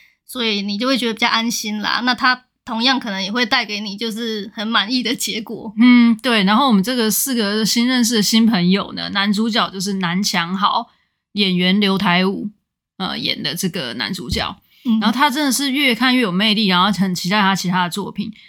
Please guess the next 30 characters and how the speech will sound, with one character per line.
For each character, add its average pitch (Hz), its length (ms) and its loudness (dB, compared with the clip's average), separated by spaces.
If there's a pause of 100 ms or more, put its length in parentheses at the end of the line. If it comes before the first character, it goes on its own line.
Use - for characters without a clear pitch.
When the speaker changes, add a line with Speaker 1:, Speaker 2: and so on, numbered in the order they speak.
(120)
Speaker 2:
他 302 80 -4
长 165 300 0
得 175 80 2
不 196 140 -2
是 240 140 0
那 254 140 2
种 170 200 -2
精 202 180 2
致 214 180 0
帅 202 240 2
哥 185 200 0
或 208 120 0
是 202 120 0
小 - 180 -2
鲜 185 180 -2
肉 196 180 0
的 - 40 -10
样 185 240 -2
子， - 240 -10
Speaker 1:
嗯。 - 120 -20
Speaker 2:
其 254 80 0
实 220 40 4
他 214 140 2
长 190 180 -4
得 - 60 -10
蛮 - 200 -8
粗 185 240 -2
犷 185 360 -2
的。 - 160 -16
Speaker 1:
对。 208 260 -12